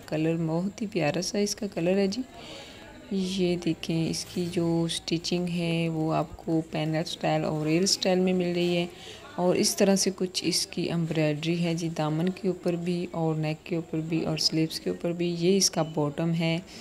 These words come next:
Bottom इस तरह से कुछ इसका stitching हुआ है कि ऊपर से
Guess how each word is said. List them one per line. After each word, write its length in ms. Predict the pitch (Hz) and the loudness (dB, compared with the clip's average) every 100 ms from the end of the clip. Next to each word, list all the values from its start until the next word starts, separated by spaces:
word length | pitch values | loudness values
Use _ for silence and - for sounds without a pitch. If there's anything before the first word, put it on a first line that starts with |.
| - - - - | -14 -14 -16 0
Bottom 360 | 180 180 247 247 | 4 6 8 8
इस 300 | 208 - - | 6 -2 -2
तरह 360 | 175 175 180 185 | 2 2 4 2
से 180 | - 185 | 2 0
कुछ 220 | 190 185 | 0 0
इसका 220 | 180 190 | 0 0
stitching 380 | 185 175 170 185 | -2 -2 0 2
हुआ 100 | 185 | 4
है 80 | 185 | 4
कि 100 | 196 - | 2 0
ऊपर 260 | 180 214 | 0 2
से 220 | 202 - | 2 4